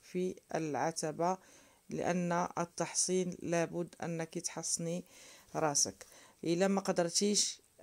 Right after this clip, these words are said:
أنك تحصني راسك، شغلي سورة البقرة وانتي تترشي في هذا الماء. أما الابن اللي عندك موقف لي حاله في العمل، يدخل الغرفة ديالو ويخوي عليه سطيلة ديال الماء اللي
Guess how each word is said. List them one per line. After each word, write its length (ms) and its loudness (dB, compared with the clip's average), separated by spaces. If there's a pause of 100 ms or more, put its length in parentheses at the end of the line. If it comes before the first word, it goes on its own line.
أنك 400 0 (340)
تحصني 480 2
راسك، 480 -2 (220)
شغلي 800 2
سورة 600 4 (220)
البقرة 720 0 (360)
وانتي 320 2
تترشي 680 2
في 140 -6
هذا 200 -2
الماء. 280 -4 (520)
أما 440 2 (160)
الابن 920 0 (100)
اللي 220 -2
عندك 480 -4
موقف 800 -4
لي 120 0
حاله 300 0
في 100 -8
العمل، 440 -2 (420)
يدخل 300 0
الغرفة 420 4
ديالو 560 0
ويخوي 420 0
عليه 280 2 (360)
سطيلة 460 4
ديال 200 2
الماء 400 -2
اللي 460 -2